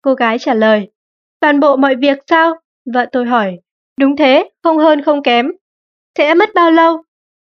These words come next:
"Chỉ nửa tiếng thôi", cô gái trẻ đảm bảo với chúng tôi. Cả gia đình tôi đã lên kế hoạch cho vài hoạt động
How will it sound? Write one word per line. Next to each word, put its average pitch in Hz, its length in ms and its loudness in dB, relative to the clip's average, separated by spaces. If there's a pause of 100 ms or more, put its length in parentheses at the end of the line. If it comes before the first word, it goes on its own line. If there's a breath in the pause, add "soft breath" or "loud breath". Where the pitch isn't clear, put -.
(140)
"Chỉ 294 140 0
nửa 247 220 2
tiếng 254 300 -2
thôi", 339 320 0 (380)
cô 262 180 2
gái 240 180 0
trẻ 240 220 -2
đảm 202 240 -6
bảo 202 260 -2
với 208 100 -6
chúng 226 220 -8
tôi. 262 260 0 (640)
Cả 254 140 -2
gia 285 160 0
đình 254 240 -2
tôi 277 280 2
đã 269 160 0
lên 302 240 0
kế 254 140 -4
hoạch 277 180 -2 (120)
cho 277 280 -2
vài 247 140 0
hoạt 226 240 -4
động 240 160 -2